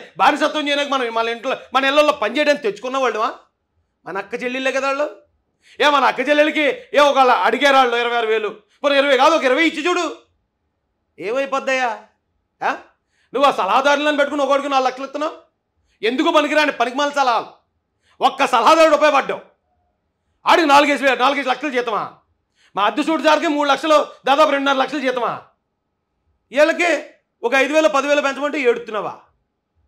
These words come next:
తప్పు కదా జగనన్న? పోనీ, ఎక్కడితో అయిపోయింది వీళ్ళ పని? ఇంకా ఉంది. ఈ అంగన్వాడీ డ్యూటీల్లో రిపోర్ట్లు, యాప్లు, ఇదే అన్నిటికన్నా పెద్ద కష్టం వాళ్ళకి.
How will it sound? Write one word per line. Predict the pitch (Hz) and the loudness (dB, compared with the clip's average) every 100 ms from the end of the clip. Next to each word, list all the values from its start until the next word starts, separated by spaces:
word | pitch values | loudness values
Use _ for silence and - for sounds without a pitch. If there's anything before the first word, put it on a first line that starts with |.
| _ - | _ -20
తప్పు | - 226 | -12 -8
కదా | 247 | -4
జగనన్న? | 240 214 220 226 254 _ _ _ _ _ _ _ _ _ _ | -4 -4 -8 -12 -18 _ _ _ _ _ _ _ _ _ _
పోనీ, | 311 311 | 0 0
ఎక్కడితో | 311 311 311 311 | 0 2 4 4
అయిపోయింది | 311 311 302 | 2 0 0
వీళ్ళ | 285 | 2
పని? | 294 294 277 269 _ _ _ _ _ _ _ _ 185 | 0 0 -2 -6 _ _ _ _ _ _ _ _ -12
ఇంకా | 190 226 247 | -4 0 0
ఉంది. | 214 127 - _ _ _ _ _ _ _ _ _ _ - | -2 -10 -18 _ _ _ _ _ _ _ _ _ _ -2
ఈ | |
అంగన్వాడీ | 254 294 311 311 | 0 4 6 6
డ్యూటీల్లో | 277 269 269 285 285 | 2 -2 -2 0 0
రిపోర్ట్లు, | 233 - 302 311 320 | -2 4 4 4 0
యాప్లు, | 302 240 220 202 - _ _ _ _ | 2 2 2 -6 -6 _ _ _ _
ఇదే | 220 330 | -2 2
అన్నిటికన్నా | 294 262 277 269 269 262 254 185 | 2 0 -6 -6 -6 -6 -8 -10
పెద్ద | 180 185 254 | -10 -10 -10
కష్టం | 196 180 170 | -10 -14 -16
వాళ్ళకి. | 143 123 | -16 -20